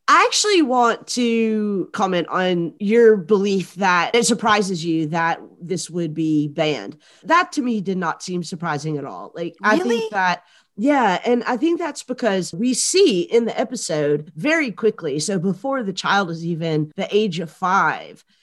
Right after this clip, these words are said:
Speaker 1: the social and interpersonal damage that it does to their development, not being able to, for example, actually identify things in their world that are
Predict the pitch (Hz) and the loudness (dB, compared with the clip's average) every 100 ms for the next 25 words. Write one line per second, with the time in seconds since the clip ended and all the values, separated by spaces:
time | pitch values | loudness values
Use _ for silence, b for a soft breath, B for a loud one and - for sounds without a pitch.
0 | - 226 214 202 185 - - - 262 254 | 2 6 6 6 2 -2 -6 0 2 2
1 | - 240 226 190 - 233 254 226 - 175 | 2 2 2 2 0 0 0 -2 -2 -4
2 | - 214 190 180 175 170 151 - 196 214 | -2 -2 0 0 0 -2 -6 0 4 4
3 | 185 151 135 185 180 175 170 151 180 196 | 4 0 0 -6 -2 0 0 -2 0 2
4 | 160 151 - 180 165 156 156 185 185 - | 2 0 -4 -4 -4 -4 -2 -2 -2 -6
5 | 131 127 - _ _ _ - 180 208 214 | -10 -12 -16 _ _ _ -6 4 4 4
6 | 170 208 180 160 170 170 175 170 - 170 | 0 0 0 0 -2 -2 -4 -6 -4 -2
7 | 160 160 165 156 160 170 160 156 143 143 | -2 -4 -6 -4 -4 -6 -6 -6 -6 -6
8 | - 180 185 - 214 175 175 175 180 185 | -2 2 2 2 0 2 4 4 2 0
9 | 190 202 214 214 208 202 165 170 175 202 | 4 6 4 4 0 0 -2 -2 -2 -4
10 | 202 156 147 160 156 160 160 160 175 | -4 -2 -2 -2 -4 -4 -4 -2 -4